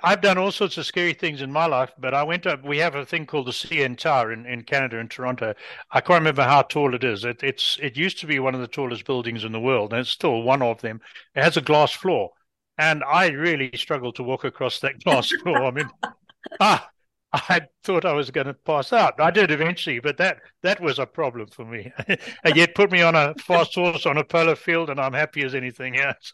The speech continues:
<laughs> Just goes to show. So let's get back to, to what you do. You work a lot with, with stress C E Os, C E Os and entrepreneurs, and, um,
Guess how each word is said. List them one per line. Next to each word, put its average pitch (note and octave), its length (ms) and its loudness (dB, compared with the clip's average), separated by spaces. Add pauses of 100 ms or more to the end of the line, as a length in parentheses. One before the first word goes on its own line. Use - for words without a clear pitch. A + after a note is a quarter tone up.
(120)
<laughs> - 560 -10
Just F#3 240 0
goes E3 180 4
to D3 140 -6
show. C#3+ 260 0 (400)
So G#3+ 420 2
let's G#3 300 0
get F#3+ 240 -2
back E3+ 260 0
to, D#3+ 240 -2
to D3+ 340 -6
what D3 180 -2
you C#3+ 160 -2
do. E3 300 0 (340)
You D3+ 200 -8
work G#3 220 0
a F3+ 60 2
lot E3 220 2
with, D3 200 -2
with D3 160 -8
stress - 300 -2
C D3+ 220 -4
E D3 40 2
Os, C#3+ 280 -2
C - 260 -6
E D3 240 -6
Os D3+ 320 -2
and C#3 100 -4
entrepreneurs, C#3 720 -4
and, C#3 520 -2
um, B2+ 320 -2